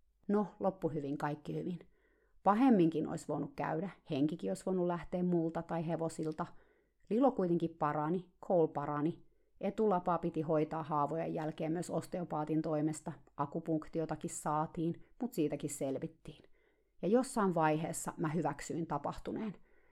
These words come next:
Se oli ollut osittain mun omaa arviointivirhettä lähteä kahden hevosen kanssa maastoon, mut myös huonoa onnea kohdata tämä sonni näin yllättäen.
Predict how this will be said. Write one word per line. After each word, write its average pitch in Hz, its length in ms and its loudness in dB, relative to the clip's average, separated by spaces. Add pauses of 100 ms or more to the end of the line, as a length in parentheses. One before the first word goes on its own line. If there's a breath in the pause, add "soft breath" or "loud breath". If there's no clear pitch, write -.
(160)
Se - 140 0
oli 240 140 8
ollut 240 220 8
osittain 180 480 2
mun 165 180 4
omaa 180 380 2
arviointivirhettä 185 920 2
lähteä 151 320 0
kahden 151 340 0
hevosen 151 400 -2
kanssa 147 300 -4
maastoon, 151 560 0 (380 soft breath)
mut 226 140 -2
myös 254 260 2
huonoa 190 440 8
onnea 151 540 6
kohdata 165 480 2 (120)
tämä 127 220 0
sonni 131 640 0
näin 135 280 0
yllättäen. 165 720 -4